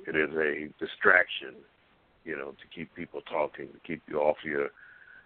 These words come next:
off your square, you know. Uh, it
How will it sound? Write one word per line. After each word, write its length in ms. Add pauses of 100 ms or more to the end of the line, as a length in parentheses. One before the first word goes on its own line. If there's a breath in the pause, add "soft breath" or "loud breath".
(140 loud breath)
off 260
your 100 (100)
square, 360 (300 loud breath)
you 100
know. 260 (540)
Uh, 300 (960)
it 200